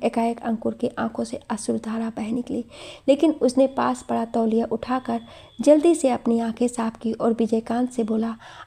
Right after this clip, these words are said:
"आप पाँच मिनट अकेले बैठिए, मैं उन्हें श्रद्धांजलि देकर आता हूँ।" "ठीक है," कहकर विजयकांत अपनी नम हो चुकी आंखें साफ करने में व्यस्त हो गए। "भाई, आज सुबह नाना जी आपसे किस लिए मिलने आए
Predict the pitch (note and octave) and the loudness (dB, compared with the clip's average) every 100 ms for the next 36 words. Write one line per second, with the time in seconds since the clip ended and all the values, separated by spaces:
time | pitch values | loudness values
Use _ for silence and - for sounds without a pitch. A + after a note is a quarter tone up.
0 | - A3+ C4 - - - A#3+ C4+ C4+ A#3 | -2 0 0 -4 -16 0 4 4 2 0
1 | A3 A3+ - _ _ A3+ A3+ A3+ A3+ A3 | 0 -2 -6 _ _ -6 0 2 2 0
2 | A3 - A3+ - - - - C4+ C#4+ A#3 | -2 -6 -10 -12 -20 -4 4 6 6 4
3 | B3 - A3 G3+ A3 G#3+ A3 A3 G#3+ A3 | 0 0 0 0 -2 0 0 0 -4 -6
4 | A3 A3 - A3 A3+ _ _ - - E4 | -10 -10 -12 -12 -14 _ _ -4 2 2
5 | B3 A#3+ - - - - C4 C4 B3+ A3+ | 2 -6 -8 -20 -20 2 2 4 4 2
6 | A3+ A3+ A#3 A3+ A3 - A3+ A#3+ A3 A#3+ | 2 0 -2 -4 -4 -6 -2 0 2 2
7 | B3+ B3 G#3+ A#3+ A#3+ A#3 A#3 A#3 A3 - | 2 -2 -4 -2 0 0 -2 -2 -4 -6
8 | A3+ A3+ A#3 A#3+ A3+ G#3+ A3 A3 A3 G#3 | -6 -6 -8 -6 -4 -2 -2 -2 -4 -6
9 | - A3+ A#3+ A3+ - A3 A3 A#3 A#3+ - | -10 -8 -8 -12 -8 -4 0 2 0 -6
10 | - C4+ C#4+ C4+ C4+ B3+ A3+ A3+ A3+ B3 | -4 -2 2 4 6 6 4 2 4 2
11 | A3+ - A#3 A#3 C4 B3+ C4 C#4 A#3+ A3 | 2 -2 -4 0 0 0 4 6 6 4
12 | A3 G#3+ | 2 -2